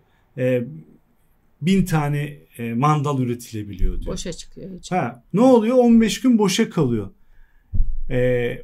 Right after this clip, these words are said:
Speaker 1: o insanlar on beş gün boş zaman vermiyorlar diyor. Ne yapıyorlar?
Speaker 2: Başka bir şey veriyor.
Speaker 1: Başka bir şey çalıştırarak,
Speaker 2: Ya da
Speaker 1: e,
Speaker 2: adam
Speaker 1: üretiyor.
Speaker 2: çıkarıyorlar.
Speaker 1: <laughs> Ya, ya da
Speaker 2: <laughs>
Speaker 1: evet, aynen o, o, onun gibi bir durum. Yani sistem öyle bir köleleştirme, öyle bir çalıştırma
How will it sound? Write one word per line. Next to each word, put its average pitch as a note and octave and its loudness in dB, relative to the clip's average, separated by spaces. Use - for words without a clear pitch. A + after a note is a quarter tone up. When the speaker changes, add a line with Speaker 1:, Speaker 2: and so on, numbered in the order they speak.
Speaker 1:
o G3 6
insanlar G#3 2
on G3 0
beş G3 -2
gün F#3 -4
boş F#3 2
zaman F3+ -2
vermiyorlar B2 -2
diyor. F2 -16
Ne E3+ 0
yapıyorlar? A3 -2
Speaker 2:
Başka - -12
bir - -20
şey - -20
veriyor. C3 -10
Speaker 1:
Başka F3+ 2
bir G3 -4
şey D#3+ -2
çalıştırarak, B2 -8
Speaker 2:
Ya G#3 -4
da - -2
Speaker 1:
e, A3+ -2
Speaker 2:
adam A3+ -2
Speaker 1:
üretiyor. B2+ 2
Speaker 2:
çıkarıyorlar. F3+ 2
Speaker 1:
<laughs> - 8
Ya, G#3+ 10
ya - 4
da D#4+ 8
Speaker 2:
<laughs> C#4 6
Speaker 1:
evet, F#3 6
aynen A3 0
o, C4 -2
o, F#3 -8
onun F3 -4
gibi C#3 -4
bir B2 -10
durum. A2+ -10
Yani D3 -6
sistem G3+ -6
öyle E3+ 0
bir E3 -8
köleleştirme, D3+ -6
öyle C3+ -2
bir - -8
çalıştırma C#3+ -8